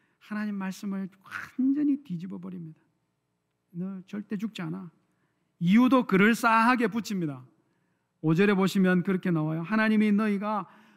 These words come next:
눈이 밝아져 가지고 하나님처럼 될까 봐 그래서 먹지 못하게 한 거야." 하나님이 사람을 경쟁 상대로 여기고 시기하셔서 견제하고 있다,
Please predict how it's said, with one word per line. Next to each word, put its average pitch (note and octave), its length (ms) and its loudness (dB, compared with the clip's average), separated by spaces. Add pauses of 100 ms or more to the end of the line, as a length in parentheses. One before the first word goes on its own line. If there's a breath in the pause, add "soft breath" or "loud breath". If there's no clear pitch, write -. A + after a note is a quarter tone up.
(100)
눈이 F#4+ 560 0
밝아져 A3+ 540 -2
가지고 D#3+ 580 -4 (440 soft breath)
하나님처럼 D#4 880 0
될까 F#3 320 -10
봐 D#3+ 400 -18
그래서 E3 360 -10
먹지 C4 280 -6
못하게 F#3+ 360 -12
한 G3 160 -18
거야." D3+ 540 -20 (1500)
하나님이 D#3+ 380 -4
사람을 D#3+ 440 -8
경쟁 D3 400 -12
상대로 F#3 460 -14
여기고 D#3+ 520 -8 (400 soft breath)
시기하셔서 F#3+ 800 -4 (280 soft breath)
견제하고 G#3 680 -2
있다, D#3+ 400 -10